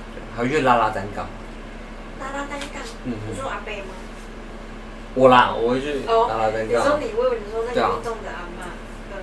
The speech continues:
Speaker 2: 阿伯。
Speaker 1: 我也会去拉拉单杠啊。不过我们今天有去买羽毛球拍。
Speaker 2: 对啊。
Speaker 1: 希望我们可以常常去运动。
Speaker 2: 可是到底要在哪里打？
Speaker 1: 就是在外面啊，空地就会打了嘛。
Speaker 2: 可是很怕它飞走。
Speaker 1: 不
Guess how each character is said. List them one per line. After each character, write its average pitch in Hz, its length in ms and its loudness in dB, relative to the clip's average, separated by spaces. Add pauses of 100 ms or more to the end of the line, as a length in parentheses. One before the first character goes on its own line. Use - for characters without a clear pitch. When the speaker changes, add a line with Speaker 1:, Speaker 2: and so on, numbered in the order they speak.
Speaker 2:
阿 - 140 -10
伯。 - 0 -
Speaker 1:
我 143 120 4
也 139 60 6
会 139 80 0
去 139 160 -8
拉 123 140 4
拉 110 140 4
单 104 240 -4
杠 113 160 -2
啊。 - 100 -6 (560)
不 180 60 -2
过 240 120 6
我 196 80 6
们 127 140 2
今 139 140 2
天 143 100 4
有 113 100 4
去 131 100 -2
买 104 180 2
羽 98 60 -4
毛 85 160 -6
球 - 120 -10 (140)
拍。 69 200 -6 (680)
Speaker 2:
对 269 80 -8
啊。 - 40 -8
Speaker 1:
希 - 200 2
望 135 120 6
我 131 40 2
们 110 160 -2
可 110 80 0
以 104 80 0
常 107 160 -6
常 98 140 -4
去 101 60 -8
运 101 220 -4
动。 95 140 -6 (580)
Speaker 2:
可 269 60 -10
是 269 80 -6
到 330 100 0
底 240 80 0
要 240 120 2
在 240 120 -6
哪 202 200 -6
里 190 140 -8
打？ - 80 -10 (1120)
Speaker 1:
就 165 100 -4
是 147 80 -2
在 151 120 8
外 139 160 10
面 117 220 2
啊， 101 200 -2 (240)
空 127 240 -2
地 123 100 -2
就 120 80 -2
会 110 120 0
打 - 100 0
了 - 100 0 (120)
嘛。 - 140 -4 (140)
Speaker 2:
可 - 840 -12
是 330 80 -4
很 269 80 -4
怕 262 160 -10
它 240 80 -8
飞 - 220 -10
走。 220 40 -10 (1000)
Speaker 1:
不 139 60 -10